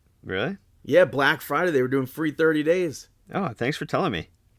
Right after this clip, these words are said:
Speaker 2: It completely slipped my mind. Now you could, you could come over and watch it, though. <laughs>
Speaker 1: Yeah, appreciate it.
Speaker 2: I
Speaker 1: Really
Speaker 2: thought it was
Speaker 1: cool.
Speaker 2: great, though, and I can't wait for the next one.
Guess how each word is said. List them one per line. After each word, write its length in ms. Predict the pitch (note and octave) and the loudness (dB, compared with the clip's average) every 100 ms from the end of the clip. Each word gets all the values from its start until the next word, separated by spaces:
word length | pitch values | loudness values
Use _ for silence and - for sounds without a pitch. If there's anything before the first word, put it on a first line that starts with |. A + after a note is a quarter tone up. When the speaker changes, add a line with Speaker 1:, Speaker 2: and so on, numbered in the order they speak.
| _ _ _ - - | _ _ _ -18 -8
Speaker 2:
It 220 | A#2+ A2 | -6 -6
completely 440 | B2 - D3+ C#3 | -8 -4 -2 0
slipped 280 | C3+ - C3+ | -2 0 0
my 140 | C#3+ C#3 | 0 -2
mind. 420 | B2+ D3 E3+ G#2 | -2 -4 -6 -6
Now 120 | A2 | -4
you 100 | C3 | -6
could, 180 | A#2+ B2 | -6 -8
you 100 | B2+ | -8
could 160 | C3 - | -10 -10
come 240 | C#3 C3+ | -6 -2
over 240 | D3+ D3 | -2 0
and 100 | C3 | -4
watch 300 | G#2 A2+ - | -4 -6 -8
it, 60 | - | -8
though. 220 | C#3 D3+ - E4+ | -6 -6 -4 -6
<laughs> 200 | - - | -6 -4
Speaker 1:
Yeah, 320 | A#2+ D#3 B2 - | 0 2 0 -4
appreciate 580 | G2+ - C#3 D#3+ G#2+ F#2+ | -6 0 2 2 0 0
it. 160 | F#2+ _ _ _ | -4 _ _ _
Speaker 2:
I 100 | - | -2
Speaker 1:
Really 60 | C#3 F#3+ | 6 8
Speaker 2:
thought 80 | |
it 40 | F#3+ | 8
was 100 | D3+ | 4
Speaker 1:
cool. 60 | A#2+ | 0
Speaker 2:
great, 360 | G2+ C3+ D#3+ C#3+ | 0 2 2 0
though, 320 | D3 D3 C3+ | 0 0 0
and 100 | B2+ | -2
I 80 | A#2+ | -4
can't 260 | D3 C3+ | -4 -2
wait 160 | C#3 C3+ | 0 0
for 100 | C#3 | -2
the 100 | A#2+ | -4
next 300 | A#2 B2 - | -4 -6 -6
one. 340 | C3+ B2+ B2+ | -6 -4 -8